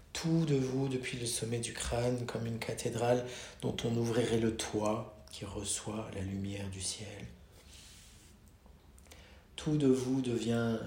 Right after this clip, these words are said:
capteur cosmique, un peu comme ces énormes télescopes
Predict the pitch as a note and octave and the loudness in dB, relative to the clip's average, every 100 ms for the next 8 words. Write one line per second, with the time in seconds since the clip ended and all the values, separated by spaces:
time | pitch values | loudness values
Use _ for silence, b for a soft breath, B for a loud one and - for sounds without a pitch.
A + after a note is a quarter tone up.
0 | - - A#2 - - B2+ B2 B2 - A2 | -4 -2 -2 -2 4 8 10 8 2 0
1 | - A#2+ A#2 A2+ G#2+ A2+ A2 A2 - A2+ | 0 -2 -2 -4 -4 -4 -4 -4 -4 -2
2 | A2 A2 A2+ A#2 A#2 A2+ A2 G#2+ G#2 - | -2 0 2 4 4 4 2 2 0 -2
3 | G#2 G#2+ G#2+ - A#2 | 0 2 2 2 2